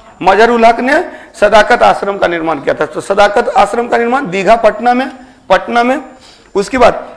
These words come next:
अगर generally नहीं आ रहा है ना, देखिए exact क्या, Exact अगर कोई place नहीं आ रहा है तो पटना वाला place दे सकते हैं। कुछ कुछ चीज है जहाँ पर कि देखिए common sense से लोग बना लेते हैं, चूंकि negative marking है नहीं तो वहां पर थोड़ा सा, अ,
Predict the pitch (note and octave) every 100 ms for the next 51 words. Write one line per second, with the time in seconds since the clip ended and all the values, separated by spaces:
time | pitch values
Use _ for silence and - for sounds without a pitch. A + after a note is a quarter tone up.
0 | - B3 D4+ D4+ D4 D4+ D4+ C#4 C4 E4
1 | D4 C4 C4 D4 B3 A#3+ C4 - B3+ A#3
2 | D4 - - - - A3 C#4+ - - -
3 | _ _ _ _ _ _ _ _ _ _
4 | G#3+ A#3 A3+ C#4+ - D4 C#4+ C#4+ C#4 C#4
5 | C4 B3+ C4+ C#4 C4 G3+ G3 B3+ B3+ A#3+
6 | A#3+ C4+ B3+ B3+ B3+ A#3 A3+ F3 G3 G3
7 | F3 - D#3 D3+ A#3 - C#4+ C4+ C#4 C4
8 | C4+ B3 B3+ B3 C4 A#3 - - - A#3+
9 | B3 B3+ B3+ C4+ C4 C4 B3+ C4+ C4 A#3
10 | A3+ G#3+ G3 F#3 F#3+ B3 B3 B3 B3 C4
11 | C4+ A3+ A#3+ A#3 A3+ G#3+ A3 - - -
12 | - A#3+ A#3+ B3 A#3 - - - - A#3+
13 | B3+ C4 C4+